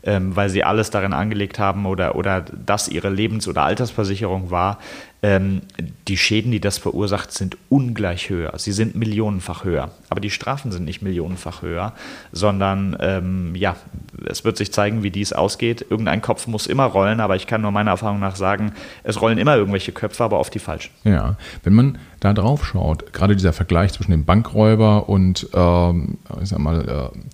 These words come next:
Speaker 2: Managern, äh, die, die, äh, kriminell sind, kann man sagen, dass der kriminelle Manager einfach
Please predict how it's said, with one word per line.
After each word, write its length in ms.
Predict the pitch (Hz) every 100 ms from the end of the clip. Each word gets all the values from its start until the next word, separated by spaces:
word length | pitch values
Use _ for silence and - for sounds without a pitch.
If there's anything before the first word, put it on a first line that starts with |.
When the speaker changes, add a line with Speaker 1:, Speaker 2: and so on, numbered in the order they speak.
| - - _ _ -
Speaker 2:
Managern, 680 | 90 110 101 87 87 90 - _
äh, 40 | 85 78 65
die, 500 | 87 85 82 78 78
die, 460 | - 85 80 78 71
äh, 340 | - 73 64 58 - -
kriminell 600 | - 98 87 85 82 80 - - -
sind, 300 | - 69 - - - - -
kann 160 | - 107
man 240 | 123 139 - - _ _
sagen, 840 | 87 76 67 71 98 131 160 160 - -
dass 340 | 98 92 - - _ _ _ _ _ _ _ _ - 98
der 120 | 85
kriminelle 540 | - - 127 131 95
Manager 480 | 87 82 117 - 123
einfach 400 | - 98 90 -